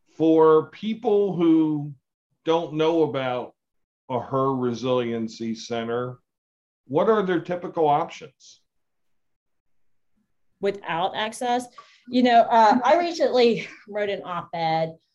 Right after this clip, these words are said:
Speaker 2: on, um, a, a, regarding violent Johns and sex traffickers, and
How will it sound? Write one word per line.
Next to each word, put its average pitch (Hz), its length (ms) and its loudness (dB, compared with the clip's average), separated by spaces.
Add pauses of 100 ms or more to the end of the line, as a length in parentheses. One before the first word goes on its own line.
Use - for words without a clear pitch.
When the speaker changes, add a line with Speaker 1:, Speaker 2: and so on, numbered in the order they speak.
(260)
Speaker 2:
on, 190 580 -2
um, 165 540 -8 (1800)
a, 214 380 -2
a, 233 80 2
regarding 233 720 0
violent 190 480 -2
Johns 170 640 -4
and 180 140 -4
sex 170 300 -8
traffickers, 175 760 -6
and 160 260 -6